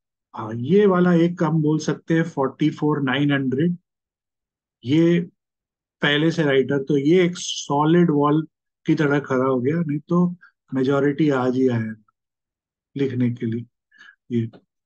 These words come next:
यहाँ तक writing है, फ़ोर्टी फ़ाइव two hundred, aggressive एकदम। इस साइड में ये writer फ़ोर्टी फ़ाइव टू हंड्रेड वाला पहले का मौजूद है,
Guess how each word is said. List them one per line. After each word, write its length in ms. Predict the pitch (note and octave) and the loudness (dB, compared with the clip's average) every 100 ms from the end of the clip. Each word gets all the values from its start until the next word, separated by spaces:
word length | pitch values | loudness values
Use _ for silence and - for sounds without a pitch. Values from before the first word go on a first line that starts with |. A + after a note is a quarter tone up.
| _ | _
यहाँ 380 | B2+ B2+ B2+ F3 F3 | -8 -4 -2 -2 -2
तक 160 | D#3+ C#3+ | -4 -2
writing 400 | C3 A#2+ A#2+ G#2 | -2 0 -4 -8
है, 60 | - _ _ _ _ _ _ _ _ | -16 _ _ _ _ _ _ _ _
फ़ोर्टी 220 | B2+ A2+ | -10 -8
फ़ाइव 300 | B2 C3+ B2 | -6 -4 -4
two 160 | A#2+ A#2+ | -4 -6
hundred, 500 | A#2 - A#2+ A#2+ - | -6 -10 -12 -12 -8
aggressive 680 | B2+ A#2 A#2 C3 A#2 F3+ E3 | -8 -2 -2 -2 -2 0 0
एकदम। 320 | A#2 - A2+ - _ _ _ _ _ _ _ | 0 -4 -14 -20 _ _ _ _ _ _ _
इस 180 | D3 - | -8 -2
साइड 260 | F3 F3 F3 | 2 2 4
में 140 | F3 | 4
ये 420 | G3 C#3+ C3 D3+ E3 | 4 2 0 2 0
writer 560 | D3 C3+ C3 D3 C#3+ - _ _ _ _ _ _ _ _ _ _ _ _ | 0 -2 -2 -2 -4 -6 _ _ _ _ _ _ _ _ _ _ _ _
फ़ोर्टी 220 | B2+ B2+ | -4 -4
फ़ाइव 220 | C3 C#3 | -2 -2
टू 240 | A#2+ C#3+ C#3+ | -2 -4 -4
हंड्रेड 320 | C#3+ C#3 C#3+ | -6 -2 0
वाला 220 | C#3+ C#3 | 2 0
पहले 360 | C#3 C#3 B2 C3+ | 0 0 2 2
का 140 | C#3+ | 0
मौजूद 420 | C3+ C3 B2 C3 B2+ | 0 0 0 0 0
है, 120 | C3+ | -2